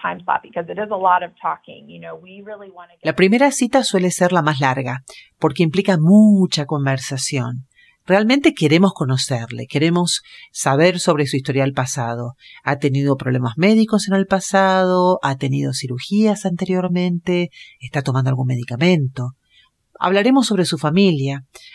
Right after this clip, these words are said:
Speaker 2: Hay condiciones genéticas conocidas que se dan en su familia y que quizás podemos evaluar.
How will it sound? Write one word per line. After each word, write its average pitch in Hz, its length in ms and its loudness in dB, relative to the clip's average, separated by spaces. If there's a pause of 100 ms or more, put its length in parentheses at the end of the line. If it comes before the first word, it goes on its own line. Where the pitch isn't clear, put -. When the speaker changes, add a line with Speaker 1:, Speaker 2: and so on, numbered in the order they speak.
Speaker 2:
Hay 151 100 -6
condiciones 156 480 -2
genéticas 147 440 -4
conocidas 202 680 0
que 220 140 -4
se 214 140 0
dan 214 140 2
en 214 80 2
su 208 140 -4
familia 220 560 2
y 208 60 -2
que 175 100 -6
quizás 139 340 -6
podemos 135 460 -4
evaluar. 156 560 0